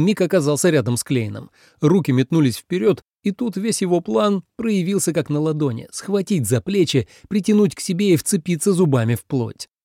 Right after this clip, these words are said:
Атака была молниеносной, и Клейн на мгновение растерялся, но все же успел среагировать. Он резко присел, пригнулся, скрутился в талии и подставил левый локоть. «Шмяк!» Локоть впечатался в живот Юджина Худа,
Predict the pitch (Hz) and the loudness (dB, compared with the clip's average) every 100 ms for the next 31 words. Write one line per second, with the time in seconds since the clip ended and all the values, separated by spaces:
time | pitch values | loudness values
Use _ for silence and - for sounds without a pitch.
0 | _ _ _ 170 - 226 165 160 143 147 | _ _ _ -8 -4 -4 0 2 4 4
1 | 143 123 123 123 131 151 185 160 - 117 | 4 4 4 4 4 4 2 0 -2 -8
2 | - - 156 220 208 175 170 156 139 123 | -12 -14 -10 -4 -2 0 -2 0 0 0
3 | 117 127 - 202 208 160 151 127 - _ | 0 0 -2 -4 -2 0 0 -2 -8 _
4 | 208 220 262 185 170 - 156 117 - 127 | -6 -4 -4 -2 -2 0 0 0 2 0
5 | 127 123 104 - - - _ _ _ _ | 2 0 -2 -6 -18 -20 _ _ _ _
6 | 185 185 180 - 127 131 - 190 160 - | -4 2 0 0 -2 -2 0 -2 -2 -4
7 | 180 147 196 175 170 - - - 240 220 | -2 0 0 2 -2 -4 -14 -2 -2 2
8 | 208 - 123 - 233 190 175 - _ 220 | 0 0 -2 -2 0 4 4 2 _ -6
9 | 202 185 - 160 156 170 139 123 143 127 | -2 -4 0 2 2 4 4 4 2 0
10 | 98 - - _ _ - - 139 165 208 | -6 -12 -20 _ _ -12 -2 0 2 0
11 | 165 - _ _ _ _ - 127 175 165 | -4 -10 _ _ _ _ -2 2 2 2
12 | 170 - 196 202 175 147 143 117 139 156 | -2 -4 -4 -2 2 2 2 0 0 2
13 | 135 123 131 107 127 131 - 190 131 120 | 0 0 -2 0 0 -2 -2 0 2 0